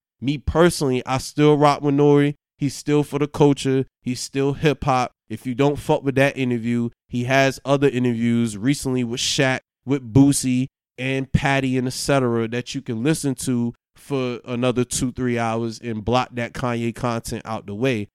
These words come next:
and just make it a lesson and move the fuck on. And now going forward, if a Nori or any other pod motherfucker does that again, then that's where you need to let go, because that correlates back to Kanye West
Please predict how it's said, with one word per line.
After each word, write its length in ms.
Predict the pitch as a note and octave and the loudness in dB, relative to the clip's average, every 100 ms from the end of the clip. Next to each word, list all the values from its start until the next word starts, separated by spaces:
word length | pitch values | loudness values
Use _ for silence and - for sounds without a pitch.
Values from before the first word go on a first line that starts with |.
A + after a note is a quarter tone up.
| _ | _
and 120 | A#2 | -8
just 300 | G#2 A#2 - | -8 -10 -12
make 280 | C3 B2 B2 | -4 -4 -2
it 100 | B2 | -4
a 60 | G2+ | -4
lesson 580 | G2+ C3+ C3+ C#3+ C#3 C#3+ _ - | 0 0 0 0 -2 -4 _ -10
and 140 | A2+ | -4
move 320 | A2+ B2+ B2+ A#2 | -2 0 0 0
the 100 | A2+ | -4
fuck 320 | - A#2 A2+ | -2 -4 -2
on. 360 | C3 A#2+ F2+ - _ - | -2 -2 -6 -12 _ -6
And 200 | A#2 A#2 | -4 0
now 380 | C#3 D#3 D3+ | 4 6 6
going 360 | D3 C3 C3 A2+ | 6 4 4 2
forward, 540 | - D3+ E3+ D3 A#2+ - _ _ - | 0 4 4 4 0 -6 _ _ -2
if 320 | C#3 A#2+ - _ _ _ | -2 -2 -8 _ _ _
a 120 | C3 B2 | 0 0
Nori 600 | A#2 C3+ D3 C3+ C3+ C3 | 6 8 8 8 2 0
or 300 | B2+ B2+ A#2+ - | 0 0 0 -2
any 280 | D3 C#3 | 0 2
other 240 | C#3+ D#3 D#3 | 0 0 -2
pod 540 | - C3+ B2 B2 B2 | -2 0 0 0 -4
motherfucker 580 | C3 B2 B2 - A#2+ A#2+ | -4 -2 -2 -2 -4 -4
does 260 | G#2+ B2 A#2 | -2 0 0
that 180 | A#2+ G#2+ | -2 -4
again, 560 | G2 G2+ F3 F#3 C3+ - _ _ | -4 2 4 4 2 -4 _ _
then 420 | G2 A#2+ F3 F3+ | -6 0 2 2
that's 280 | C#3+ C3+ - | 0 -4 -4
where 120 | C3+ | -4
you 160 | C3 B2+ | -2 -2
need 180 | B2 B2 | -2 -4
to 80 | A#2 | -4
let 280 | A#2 G2+ | -4 -4
go, 320 | A2+ A2 F#2+ F#2+ _ - | -4 -4 -4 -8 _ -12
because 520 | A#2 - C3+ B2+ A2 - - | -10 -2 0 0 -4 -16 -8
that 320 | G2 F#3 - | 0 0 0
correlates 560 | - D#3+ C#3 C#3 B2 | 0 2 2 0 -6
back 360 | A2 G2 D3 - | -6 -2 -2 -4
to 120 | - | -10
Kanye 560 | C#3 - D3 C3 B2 A#2 | -8 0 0 0 -2 -4
West 440 | G#2+ F#3+ G3 - | 2 2 2 -2